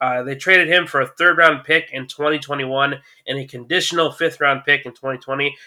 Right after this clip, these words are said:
For those of you that don't know what a conditional pick in, uh, conditional pick is, excuse me, it's based on performance, right? You gotta perform, <laughs> especially in the bedroom, all right? Uh, no, <laughs> um, essentially,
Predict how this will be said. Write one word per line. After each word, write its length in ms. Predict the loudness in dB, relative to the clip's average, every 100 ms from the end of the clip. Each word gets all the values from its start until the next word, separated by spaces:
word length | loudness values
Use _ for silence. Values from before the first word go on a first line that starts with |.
| _ 0
For 140 | 4
those 80 | 4
of 60 | 4
you 60 |
that 120 | 4
don't 180 | 4 4
know 120 | 4
what 100 | 2
a 60 | 0
conditional 580 | -2 -2 -2 -2 -4 -2
pick 240 | -2 -2
in, 320 | -2 -2 -6 -16 _ 0
uh, 220 | 2 0
conditional 500 | -4 0 0 0 -4
pick 380 | -4 2 2 2
is, 280 | -6 -8 -10
excuse 420 | -14 -6 -4 -4
me, 220 | -8 -14 _ _ _ _ _
it's 180 | -6 -2
based 340 | 4 4 6
on 300 | 6 6 4
performance, 840 | 0 -6 -4 -4 -4 -14 -18 -20 -10
right? 220 | -6 -6 -4
You 80 |
gotta 240 | 4 6 6
perform, 640 | 0 0 6 6 6 2 _ _ _ _ -20 _ -20
<laughs> 960 | -14 -14 -12 -16 _ _ _ _ _ _
especially 380 | 0 0 2 0
in 80 | 2
the 40 |
bedroom, 400 | 2 0 -2 -10
all 60 | -8
right? 160 | -10 -12 _ -20 _
Uh, 200 | 4 4
no, 300 | 6 6 4 2 -2
<laughs> 140 | 0 2
um, 320 | 0 0 -6 -20 _ _ _ _ _ _ _ _ _ _ _ _ _ _
essentially, 800 | 0 6 6 6 6 8 6 0